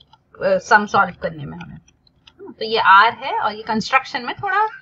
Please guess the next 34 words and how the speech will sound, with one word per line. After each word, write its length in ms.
easy 220
हो 60
जाता 260
है 80
अगर 140
vertex 460
ये 60
point 400
पे 60
है 160
तो। 140
तो 60
ये 120
क्यूआर 320
बन 180
गया 200
हमारा, 340
ये 320
है 320
फ़ाइव 260
पॉइंट 440
फ़ोर 360
centimeter। 640
अब 200
हम 200
बनाएंगे 400
हमारे 520
बाकी 320
दो 100
आर्क्स, 560
पीक्यू 400
और 300
पीआर 340
के 180